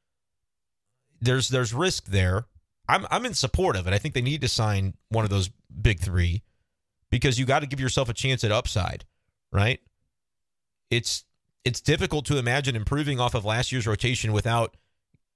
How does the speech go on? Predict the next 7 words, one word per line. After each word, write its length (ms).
getting 320
one 320
of 80
these 240
big 240
additions 500
right, 460